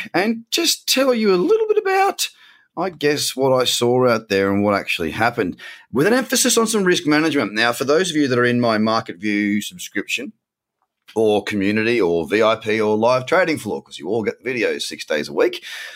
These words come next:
um, I wanted to, uh, just let you know that there's going to be a, a video coming out today about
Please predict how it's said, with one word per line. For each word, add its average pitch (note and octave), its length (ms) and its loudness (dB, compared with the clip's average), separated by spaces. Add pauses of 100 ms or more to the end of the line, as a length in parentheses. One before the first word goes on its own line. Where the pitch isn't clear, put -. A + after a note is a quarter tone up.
(120)
um, B2+ 500 0
I C3+ 100 2
wanted E3+ 280 0
to, C#3+ 300 0
uh, B2+ 180 4
just C#3 180 -6
let C#3+ 100 -2
you B2 60 -2
know A#2+ 100 2
that A#2 100 0
there's G#2+ 160 -2
going B2+ 240 -2
to C3 80 -8
be A#2+ 220 0
a, - 100 -2
a F#2 320 2
video G2+ 280 -2
coming G2+ 260 -2
out E2+ 120 -4
today F2+ 320 0
about E2+ 680 -2